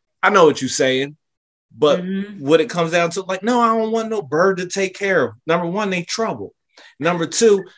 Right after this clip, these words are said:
Speaker 1: I'm selfish enough to just know that I don't wanna take care of you all the damn time.
Speaker 2: <laughs>
Speaker 1: What are you
Speaker 2: Yeah.
Speaker 1: doing? You know, like, I would
Speaker 2: Right.
Speaker 1: want you to bring something to the table. So no, but in the capacity of, like, <sighs> and this sounds really messed up, but, like, being trainable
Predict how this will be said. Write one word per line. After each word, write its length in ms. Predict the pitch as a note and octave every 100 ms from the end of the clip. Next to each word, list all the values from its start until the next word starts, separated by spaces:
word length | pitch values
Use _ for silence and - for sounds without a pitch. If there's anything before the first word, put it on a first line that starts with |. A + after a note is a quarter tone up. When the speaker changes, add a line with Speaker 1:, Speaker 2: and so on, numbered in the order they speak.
| _
Speaker 1:
I'm 180 | E3 G#3+
selfish 520 | F#3+ G#3+ F#3+ E3+ D3+
enough 340 | D3+ D3 G#3+ G#3 -
to 60 |
just 240 | D3 E3 D3+
know 160 | F3
that 160 | F3+ D#3
I 140 | C#3+ G3
don't 140 | F#3+
wanna 240 | F3 F3 E3+
take 300 | - F3+ F3
care 220 | F#3 F3
of 80 | E3
you 160 | A#3+
all 200 | E3 D3
the 100 | B2+
damn 300 | B2+ C3 B2+
time. 440 | A#2+ C#3 C#3 E4+ -
Speaker 2:
<laughs> 380 | F#4 F4 - F4+
Speaker 1:
What 120 | D3+
are 60 | F#3
you 160 | G3 A3
Speaker 2:
Yeah. 100 | E3
Speaker 1:
doing? 360 | A#3+ A#3+ A#2+ - _ _ _
You 160 | - F3+
know, 80 | F#3+
like, 160 | F3+
I 80 | F3+
would 160 | F#3 G3
Speaker 2:
Right. 240 | - -
Speaker 1:
want 200 | F#3 F#3+
you 60 | F3+
to 60 |
bring 160 | F3+ F#3+
something 220 | F3+ F#3+
to 100 | F3+
the 80 | F3
table. 200 | F#3 F3+ F3 - - -
So 200 | - F3
no, 380 | F3+ E3+ B2 - _ _ _ - -
but 120 | D3+
in 60 | D3+
the 80 |
capacity 520 | C#3+ E3 E3 E3 F3 D3+
of, 80 | C#3
like, 280 | C3 A#2+ - _ _ _ _ _ _ _ _
<sighs> 440 | - - - - -
and 120 | C#3+
this 140 | D#3
sounds 240 | D#3+ C3 A2
really 240 | B2 A#2+
messed 340 | A#2 A#2 - B2+
up, 160 | A2
but, 60 | B2+
like, 260 | B2 G#2 A2
being 180 | B2+ A#2+
trainable 480 | C3+ C3+ C3+ D#3